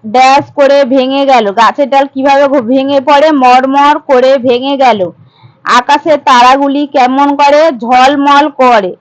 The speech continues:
করছে। তাহলে আকাশের তারাগুলো কেমন করছে? ঝলমল করছে। আমরা বলি না, "আকাশের তারাটা কি সুন্দর লাগছে,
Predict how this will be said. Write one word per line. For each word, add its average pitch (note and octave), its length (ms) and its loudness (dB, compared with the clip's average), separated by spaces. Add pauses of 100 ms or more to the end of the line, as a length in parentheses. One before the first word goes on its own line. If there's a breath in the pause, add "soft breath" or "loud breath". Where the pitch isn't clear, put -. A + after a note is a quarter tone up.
করছে। B3+ 480 -2 (340)
তাহলে C#4+ 160 2
আকাশের C#4 500 0
তারাগুলো C#4+ 440 0
কেমন C4+ 420 -2
করছে? C#4+ 480 0
ঝলমল C4+ 480 0
করছে। C4 260 -2
আমরা C4 220 2
বলি C4+ 240 -2
না, D#4 120 0
"আকাশের B3 460 0
তারাটা C4 320 0
কি D4+ 160 -8
সুন্দর B3 380 -6
লাগছে, C4 540 0